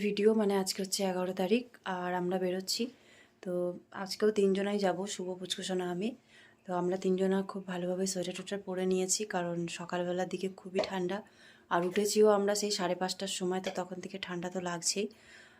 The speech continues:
আর, উম, বাইরে কতটা কি ঠান্ডা লাগবে জানি না, তবে টোটোতে করে গেলে পরে প্রচুর পরিমাণে ঠান্ডা লাগে, কারণ চারিদিকটা খোলা। আবার আসার সময় ট্রেনে আসবো, ট্রেনেও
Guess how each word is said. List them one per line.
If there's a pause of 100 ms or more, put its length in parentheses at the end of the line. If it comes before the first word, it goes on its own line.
(140)
আর, (200)
উম,
বাইরে (540)
কতটা
কি
ঠান্ডা
লাগবে
জানি
না,
তবে
টোটোতে
করে
গেলে
পরে (120)
প্রচুর
পরিমাণে
ঠান্ডা
লাগে,
কারণ (100)
চারিদিকটা (140)
খোলা। (560)
আবার
আসার
সময়
ট্রেনে (120)
আসবো, (100)
ট্রেনেও